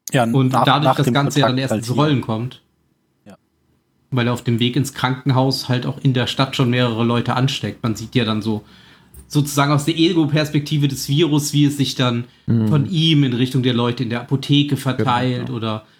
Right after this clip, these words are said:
Speaker 2: was auch immer, die kleinen Kinder, die vor ihm rumspielen, wie es, äh, die Kinder infiziert und so weiter.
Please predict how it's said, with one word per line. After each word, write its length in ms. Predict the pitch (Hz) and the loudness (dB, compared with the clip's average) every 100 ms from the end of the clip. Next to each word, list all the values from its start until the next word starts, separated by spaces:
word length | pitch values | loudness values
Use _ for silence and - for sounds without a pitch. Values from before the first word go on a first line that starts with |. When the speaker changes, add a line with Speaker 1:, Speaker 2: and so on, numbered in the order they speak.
| _ - | _ -6
Speaker 2:
was 180 | 127 | -4
auch 60 | 147 | -2
immer, 140 | 131 | -2
die 120 | 120 - | -2 -2
kleinen 300 | 131 127 127 | 0 2 2
Kinder, 320 | 156 151 139 | 0 2 0
die 100 | 127 | 0
vor 220 | 135 135 | 0 2
ihm 100 | 131 | 2
rumspielen, 1000 | 127 127 - 143 131 131 131 131 143 135 | 2 -2 -2 0 2 2 2 0 -2 -2
wie 100 | 127 | -2
es, 180 | 127 - | -4 -6
äh, 180 | 151 | -6
die 120 | 123 123 | -6 -4
Kinder 240 | 185 160 | -2 0
infiziert 640 | 143 139 135 - 135 131 131 | 0 0 -4 -6 -2 -2 -2
und 100 | 120 | -8
so 140 | 120 | -6
weiter. 420 | 113 117 117 107 | -6 -6 -8 -10